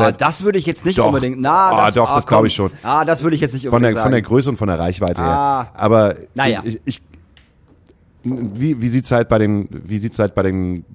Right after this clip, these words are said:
Speaker 1: bei den Menschen aus, die für diese Agenturen arbeiten? Wie sieht's halt bei den Menschen aus, die von diesen Agenturen abhängig sind? Ähm, das ist so die andere Sache,
Speaker 2: Mhm.
Speaker 1: finde ich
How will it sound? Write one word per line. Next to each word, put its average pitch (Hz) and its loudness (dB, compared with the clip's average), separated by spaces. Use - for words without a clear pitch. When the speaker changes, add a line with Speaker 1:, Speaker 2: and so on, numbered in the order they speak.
Speaker 1:
bei 92 -4
den 87 -4
Menschen 101 -2
aus, 87 -4
die 92 -8
für - -12
diese 85 -8
Agenturen 85 -6
arbeiten? 90 -2
Wie 82 -8
sieht's 82 -8
halt 78 -4
bei 80 -6
den 80 -4
Menschen 82 -6
aus, 76 -8
die 85 -8
von 82 -6
diesen 78 -8
Agenturen 78 -8
abhängig 80 -6
sind? 76 -10
Ähm, 82 -4
das 92 -6
ist 95 -10
so 90 -6
die 85 -4
andere 80 -6
Sache, 67 -10
Speaker 2:
Mhm. 107 -12
Speaker 1:
finde 80 -4
ich 67 -8